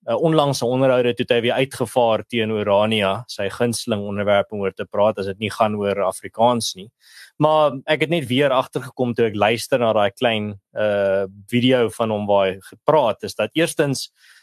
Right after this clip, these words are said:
ehm, sy platform is duidelik een van etniese haat. Dit is waarop hy het bou. Hy probeer kapitaliseer op mense se haat vir Afrikaans en vir Afrikaners.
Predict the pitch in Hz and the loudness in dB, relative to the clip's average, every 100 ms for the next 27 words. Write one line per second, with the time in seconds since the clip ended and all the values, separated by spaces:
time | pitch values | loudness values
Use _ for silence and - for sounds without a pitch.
0 | _ 127 123 120 117 120 - 156 156 175 | _ 0 2 0 -4 -4 0 0 2 0
1 | 165 - 156 147 139 131 117 _ - 131 | 0 -2 -2 0 0 -2 -8 _ -4 -2
2 | - - 110 127 151 143 123 - 120 107 | -2 -2 0 2 0 -2 -2 -2 -4 -4
3 | 101 113 113 110 - 107 - 104 92 107 | -4 -6 -6 -10 -8 -6 -2 0 2 0
4 | - - 104 113 107 110 107 104 110 104 | -4 -6 -4 -2 0 2 2 2 0 0
5 | 92 104 127 156 110 107 117 113 101 113 | 0 2 2 0 -2 -2 -2 -4 0 2
6 | 120 - 110 117 117 104 101 - 113 104 | 2 0 -2 -2 -2 -2 -4 -2 0 0
7 | 95 101 101 - 107 101 - 104 90 98 | -2 -6 -6 -2 -2 -2 0 2 4 2
8 | 98 - - 113 101 98 - 101 - 101 | 0 -6 -6 -2 0 -2 -4 -8 -8 -4
9 | - 120 127 139 - 98 - 85 - 92 | 0 2 2 -2 -8 -10 -6 -6 -6 -8
10 | - 120 123 131 131 | 0 0 2 0 -4